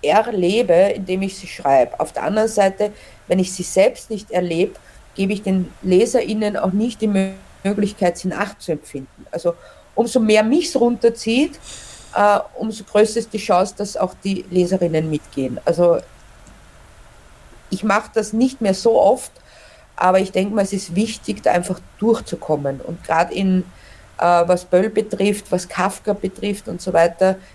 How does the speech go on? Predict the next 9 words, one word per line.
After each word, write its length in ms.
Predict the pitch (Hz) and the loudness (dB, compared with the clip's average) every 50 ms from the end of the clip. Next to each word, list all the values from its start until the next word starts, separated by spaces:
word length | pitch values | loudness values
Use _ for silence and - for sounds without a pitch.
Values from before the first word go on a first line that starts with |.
| _ _ - - _ _ - | _ _ -20 -20 _ _ -2
grad 220 | - 170 175 170 | 0 0 0 0
die 80 | - 190 - | -4 -10 -2
deutschsprachige 760 | - 175 160 185 190 - - - 180 190 190 202 196 - 214 | 2 2 2 2 2 -2 -4 0 0 0 0 -2 -4 -4 -2
Literatur 800 | 202 185 190 190 - - 180 175 - - 190 185 - - 95 - - - | -2 -2 -2 -4 -2 -2 -4 -4 -2 -2 -2 0 0 0 0 -2 -6 -4
ab, 440 | - 165 170 165 - - - - - - | -2 -2 -2 -2 -4 -20 -20 -20 -20 -20
sagen 320 | - - - - 170 180 180 | -20 -16 -6 -4 -4 -2 -2
wir 80 | 180 | -2
mal, 240 | 180 175 160 160 - - - | 0 0 0 0 -2 -4 -6
Ende 560 | - 135 151 196 214 214 214 214 208 208 214 | -2 -2 0 0 0 2 4 4 4 4 2